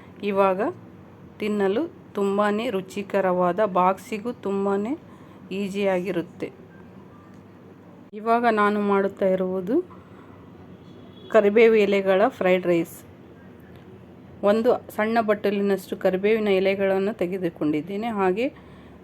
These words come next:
ನಾಲ್ಕು ಹಸಿಮೆಣಸಿಕಾಯನ್ನು ತೆಗೆದುಕೊಂಡಿದ್ದೇನೆ. ಸ್ವಲ್ಪ ಕೊ-, ಕೊತ್ತಂಬರಿಯನ್ನು ತೆಗೆದುಕೊಂಡಿದ್ದೇನೆ. ಇದನ್ನು ಚೆನ್ನಾಗಿ ಪೇಸ್ಟ್ ಮಾಡಿಟ್ಟುಕೊಳ್ಳಬೇಕು.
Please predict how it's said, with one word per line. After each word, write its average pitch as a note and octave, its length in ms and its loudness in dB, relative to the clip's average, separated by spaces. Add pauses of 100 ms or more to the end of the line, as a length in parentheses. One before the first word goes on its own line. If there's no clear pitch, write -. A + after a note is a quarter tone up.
(200)
ನಾಲ್ಕು A3 880 -4 (340)
ಹಸಿಮೆಣಸಿಕಾಯನ್ನು G3+ 1080 -2
ತೆಗೆದುಕೊಂಡಿದ್ದೇನೆ. F#3 920 0
ಸ್ವಲ್ಪ G#3+ 380 -2
ಕೊ-, - 420 -6
ಕೊತ್ತಂಬರಿಯನ್ನು G3+ 680 0
ತೆಗೆದುಕೊಂಡಿದ್ದೇನೆ. F3 1160 -4 (640)
ಇದನ್ನು A3+ 300 0
ಚೆನ್ನಾಗಿ G#3 560 0
ಪೇಸ್ಟ್ F#3+ 380 -2
ಮಾಡಿಟ್ಟುಕೊಳ್ಳಬೇಕು. E3 1120 -2